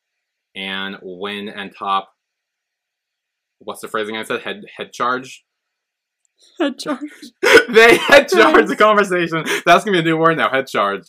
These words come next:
Speaker 2: That's a new word.
Speaker 1: He-, they, they head charge the conversation about where, like,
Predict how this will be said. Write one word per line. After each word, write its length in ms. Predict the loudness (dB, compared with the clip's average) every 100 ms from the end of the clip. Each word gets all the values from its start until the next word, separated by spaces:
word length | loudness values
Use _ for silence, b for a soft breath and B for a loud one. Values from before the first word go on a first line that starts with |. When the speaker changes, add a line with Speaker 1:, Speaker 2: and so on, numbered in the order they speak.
| _
Speaker 2:
That's 200 | -6 -2
a 20 | 0
new 300 | 2 4 6
word. 400 | 6 6 2 -6 _ _ _ -6
Speaker 1:
He-, 80 |
they, 240 | 0 0 2
they 100 | -2
head 260 | -2 -4
charge 300 | 0 4 4
the 80 | 0
conversation 800 | -4 -4 -2 -2 -2 -4 -8 -10 _ _ _ -8
about 320 | -4 0 0
where, 120 | 0
like, 420 | 0 0 -2 -4